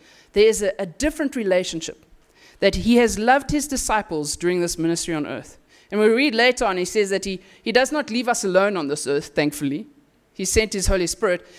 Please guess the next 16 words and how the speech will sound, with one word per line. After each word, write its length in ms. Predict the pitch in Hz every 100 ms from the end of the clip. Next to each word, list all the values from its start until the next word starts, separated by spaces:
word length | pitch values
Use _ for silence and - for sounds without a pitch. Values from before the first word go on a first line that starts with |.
| -
but 160 | - 214
we 200 | 214 339
have 220 | 320 302
a, 120 | 233 190 - _
a 60 | 226
different 540 | 170 - 302 277 214
relationship. 600 | 175 156 147 - - - - _ _ _ _ _ _ _ _ _
Once 360 | 196 294 320
you 120 | 285 -
enter 280 | 277 311 285
into 420 | 233 254 262 262
that, 320 | 202 196 - - - _
that, 340 | 170 190 185 170
that 260 | 180 -
child 480 | - 262 262 269 208
relationship, 720 | 180 170 175 202 185 - 113